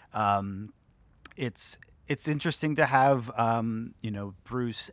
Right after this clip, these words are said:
and Arthur kind of intertwined as, as family members. Um, it's, uh, or, you know, just blood related, uh, and just to see the dynamics of, of how Thomas Wayne is kind of a dick and, like,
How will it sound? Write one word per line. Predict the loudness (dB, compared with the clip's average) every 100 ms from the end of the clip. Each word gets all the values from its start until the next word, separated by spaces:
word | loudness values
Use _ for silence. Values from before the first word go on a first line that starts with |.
| -8
and | -6 -4 -6 -4
Arthur | -2 -2 -4 -8 -8
kind | -8 -8
of | -6 -8
intertwined | -8 -8 -6 -6 -4 -4
as, | -6 -8 -12 -20 _ -10
as | -8 -8
family | -8 -6 -4 -4
members. | -4 -4 -4 -4 -8 -10 -8
Um, | -6 -6 -8 -10 -14 -20 -20 -20 -20 -20 -20 -12
it's, | -8 -8 -10 -14 -12 -8
uh, | -6 -6 -6 -10 -14 -12
or, | -10
you | -10
know, | -12 -12
just | -14 -14 -16 -8
blood | -2 -2
related, | -2 -6 -6 -6 -10 -10
uh, | -8 -6 -6 -8 -12 -20 _ -6
and | -4 -6 -8 -12 -6
just | -6 -6
to | -8
see | -6 -2 -2
the | 0
dynamics | -2 0 0 0 -2 -2
of, | -2 -4 -8 -6
of | -4 -2 -4 -8 -14 _ _ _
how | -4 -2 -2
Thomas | -2 -2 -2 -2
Wayne | -2 -2
is | -4
kind | -2 -4
of | -2
a | -4
dick | 0 0 0 -6
and, | -6 -4 -4
like, | -4 -6